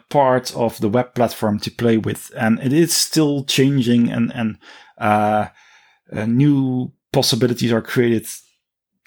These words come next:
uh, constantly. And, uh, so for, for me, this is really, well, it's not the future of the web, but it's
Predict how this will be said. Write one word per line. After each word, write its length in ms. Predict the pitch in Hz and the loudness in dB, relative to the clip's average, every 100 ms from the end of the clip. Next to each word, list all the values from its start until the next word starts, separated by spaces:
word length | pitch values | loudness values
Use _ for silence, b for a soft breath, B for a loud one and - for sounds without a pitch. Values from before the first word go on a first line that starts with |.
| 427 | -8
uh, 440 | 110 104 104 120 123 - - _ _ _ - _ _ _ _ _ _ _ _ _ _ - | -4 -2 -2 -4 -8 -14 -20 _ _ _ -20 _ _ _ _ _ _ _ _ _ _ -2
constantly. 720 | 156 175 139 117 101 90 - _ _ _ - | 2 2 2 0 0 -6 -8 _ _ _ -4
And, 800 | 120 117 117 117 113 117 123 _ _ _ _ _ _ _ _ _ _ 113 | 0 2 4 4 2 0 -4 _ _ _ _ _ _ _ _ _ _ -4
uh, 380 | 104 101 95 85 _ _ _ _ _ _ _ _ _ _ _ _ - | 0 2 0 -4 _ _ _ _ _ _ _ _ _ _ _ _ -10
so 480 | - 127 120 120 | 0 2 2 0
for, 340 | 117 - 127 117 | -2 -8 -4 -4
for 240 | - 120 | 0 2
me, 220 | 120 139 | 4 4
this 300 | 117 113 110 | 4 2 0
is 360 | 120 - - - | -2 -6 -8 -6
really, 580 | 104 117 110 107 104 - _ _ _ _ _ _ | 0 2 2 2 0 -2 _ _ _ _ _ _
well, 320 | - 71 - _ _ _ _ - | -8 -8 -8 _ _ _ _ -10
it's 260 | 120 - | -8 -2
not 220 | 120 98 - | -2 -2 -6
the 60 | |
future 500 | - 139 143 131 107 | -2 0 0 -2 -2
of 100 | 98 | -2
the 100 | 104 | 0
web, 220 | 95 95 _ - | 0 -2 _ -12
but 160 | - - | -10 -8
it's 400 | 135 - - | -8 -6 -10